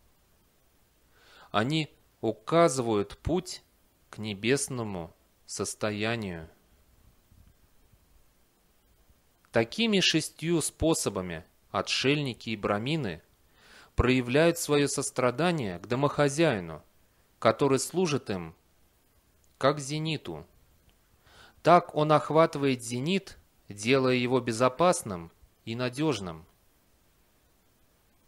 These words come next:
Так сказал благословенный. И когда господин так сказал, он добавил: Мать и отец, восток, учителя,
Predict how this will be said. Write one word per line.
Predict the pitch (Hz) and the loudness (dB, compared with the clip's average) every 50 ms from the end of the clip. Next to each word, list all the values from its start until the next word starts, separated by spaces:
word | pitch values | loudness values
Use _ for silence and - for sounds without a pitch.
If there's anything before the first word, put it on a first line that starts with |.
| _ _ _ _ _ _ _ _ | _ _ _ _ _ _ _ _
Так | - 151 175 - | 0 0 0 0
сказал | - - - 156 147 147 165 160 156 | -4 -4 -4 -4 -2 0 -2 -2 -2
благословенный. | 135 139 143 139 139 131 - - 143 143 135 139 165 156 131 104 90 80 78 78 - _ _ _ _ _ - _ _ _ - 87 - - _ - _ - | -2 -4 -2 -2 -2 -6 -6 -2 -2 -2 0 0 -4 -4 -4 -6 -8 -10 -12 -16 -18 _ _ _ _ _ -20 _ _ _ -20 -20 -20 -20 _ -20 _ -12
И | 101 | -10
когда | - - 120 117 123 135 139 127 | 0 0 0 0 2 0 0 0
господин | 123 117 - - - 120 117 123 143 139 117 | 0 -4 -6 -4 -6 -6 -4 -4 -6 -8 -4
так | - 127 120 - | -2 -2 -2 -2
сказал, | - - - 113 104 104 127 147 165 165 156 - - - - _ _ - - _ _ _ _ _ _ _ _ _ _ _ _ _ | -6 -8 -6 -6 -6 -2 -2 -2 -2 -2 -4 -8 -12 -16 -16 _ _ -20 -20 _ _ _ _ _ _ _ _ _ _ _ _ _
он | 113 113 120 | -4 -4 0
добавил: | 113 123 127 135 151 151 139 107 87 78 80 90 - _ - - - - - _ _ _ _ _ _ _ _ | 0 0 2 4 4 2 2 2 -2 -8 -10 -14 -18 _ -20 -20 -20 -20 -20 _ _ _ _ _ _ _ _
Мать | 92 95 101 104 107 104 - | -2 4 6 6 6 6 4
и | 113 107 | 4 4
отец, | 104 104 - - - 131 147 156 - - - - - _ _ _ _ _ _ _ _ _ _ _ _ _ _ _ _ _ _ _ _ _ _ _ _ _ _ _ | 4 4 2 -2 -2 0 0 0 0 -2 -12 -14 -18 _ _ _ _ _ _ _ _ _ _ _ _ _ _ _ _ _ _ _ _ _ _ _ _ _ _ _
восток, | - 101 98 92 - - - - - 113 131 120 - - - _ _ _ _ _ _ _ _ _ _ _ _ _ _ _ _ _ _ _ _ _ _ _ _ | 0 2 2 2 2 -2 -6 -2 0 0 0 0 -2 -8 -18 _ _ _ _ _ _ _ _ _ _ _ _ _ _ _ _ _ _ _ _ _ _ _ _
учителя, | 107 110 - - 147 139 - 160 165 165 185 185 151 110 92 - | -4 -4 -2 -4 -4 -2 -2 -2 0 4 4 4 4 2 -2 -6